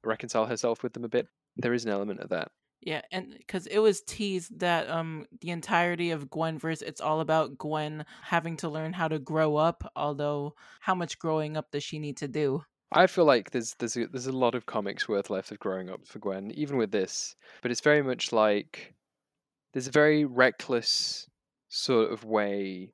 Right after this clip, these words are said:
Speaker 1: that she's, she's sort of throwing herself into a lot of these situations, and she's not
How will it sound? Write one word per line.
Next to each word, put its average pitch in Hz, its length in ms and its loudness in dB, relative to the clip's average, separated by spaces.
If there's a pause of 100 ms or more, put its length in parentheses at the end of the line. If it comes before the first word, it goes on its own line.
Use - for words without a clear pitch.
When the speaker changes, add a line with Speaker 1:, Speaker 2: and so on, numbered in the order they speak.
(160)
Speaker 1:
that 110 120 -4
she's, - 360 -4 (200)
she's - 240 -6
sort 113 140 -2
of 113 80 -6
throwing 104 360 -2
herself 107 420 -2
into 107 180 -4
a 101 40 0
lot 101 180 0
of 95 100 -8
these 101 520 -6
situations, 107 920 -4
and 110 180 -8
she's 117 260 -6
not 127 400 2